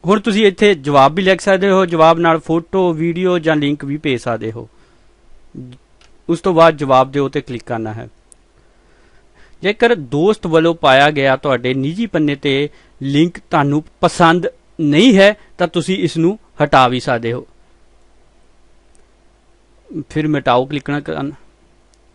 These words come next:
ਜਿਵੇਂ ਕਿ ਤੁਸੀਂ ਦੇਖ ਸਕਦੇ ਹੋ, ਦੋਸਤ ਜਾਂ ਗੈਰ ਦੋਸਤ ਦੇ ਲਾਏ ਹੋਏ ਲਿੰਕ, ਚਾਹੇ ਉਹ ਵੀਡੀਓ ਹੋਵੇ, ਫੋਟੋ ਹੋਵੇ ਜਾਂ ਕੋਈ ਵਿਚਾਰ ਹੋਵੇ,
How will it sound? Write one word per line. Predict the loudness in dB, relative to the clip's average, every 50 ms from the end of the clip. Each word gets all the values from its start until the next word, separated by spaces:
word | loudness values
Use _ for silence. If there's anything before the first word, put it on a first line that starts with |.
| _ _ _ _ _ _ _ _ _ _ _ _ _ _ _ _ _ _ -4
ਜਿਵੇਂ | -2 -2 -2
ਕਿ | -4
ਤੁਸੀਂ | -6 -6 -8 -6
ਦੇਖ | -2 0 -2 -2 0
ਸਕਦੇ | 2 2 2 2 2 0
ਹੋ, | -2 -2 -2 -6 -8 -14 _ _ _ _ _ -18
ਦੋਸਤ | -16 -6 -2 0 2 4 4 4 4 2 0 -6 -18 -18 -4
ਜਾਂ | 0 0 0
ਗੈਰ | 0 -2 -2 0 2 4 4 2 2
ਦੋਸਤ | 0 -2 -2 -2 -2 -4 -8 -14 -20 -20 -20 _ _ _ _ -4 0
ਦੇ | 0 4
ਲਾਏ | 6 6 6 6 6
ਹੋਏ | 4 4 4 4 2
ਲਿੰਕ, | 2 0 2 2 2 2 0 -4 -8 -16 -20 _ _ _ -18 -18 -6 0
ਚਾਹੇ | 0 2 2 2
ਉਹ | 0 0 -2
ਵੀਡੀਓ | -2 -4 -4 -4 0 0 2
ਹੋਵੇ, | 2 2 0 -2 -4 -4
ਫੋਟੋ | -4 -4 -6 -4 -2 -2 -2 0
ਹੋਵੇ | 0 0 -2 -2 -4 -6 -8 _ _ _ _ _ _ -2
ਜਾਂ | 2 2 4 4 2
ਕੋਈ | 0 -2 -2
ਵਿਚਾਰ | -2 -4 -4 0 2 4 4 4
ਹੋਵੇ, | 2 0 0 0 -2 -2